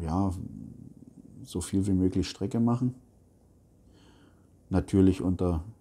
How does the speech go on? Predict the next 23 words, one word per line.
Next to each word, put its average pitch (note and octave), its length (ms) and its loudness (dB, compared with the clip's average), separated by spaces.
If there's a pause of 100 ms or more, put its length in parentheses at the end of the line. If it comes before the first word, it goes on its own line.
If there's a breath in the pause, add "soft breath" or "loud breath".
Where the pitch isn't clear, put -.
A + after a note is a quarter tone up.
(200)
den E2+ 140 -4
Regeln F2+ 340 0
des E2 400 -4
Tierschutzes, F#2+ 560 -6
der E2 160 -8
Weitgerechtigkeit. G2+ 920 -8
Das - 440 -12 (600 soft breath)
trifft - 300 -6
ja D#2+ 100 -2
für E2+ 160 -6
diese F2 320 -4
Gebiete F2 420 -4
nicht D#2 240 -10
zu, A2 240 -4
dass F2 240 -6
man E2+ 160 -6
da E2+ 200 -6
jetzt, E2+ 240 -8
äh, E2+ 180 -8
anders E2+ 480 -6 (100)
arbeiten G2 440 -2
müsste. G#2+ 380 -6 (1800 loud breath)
Und G2 580 2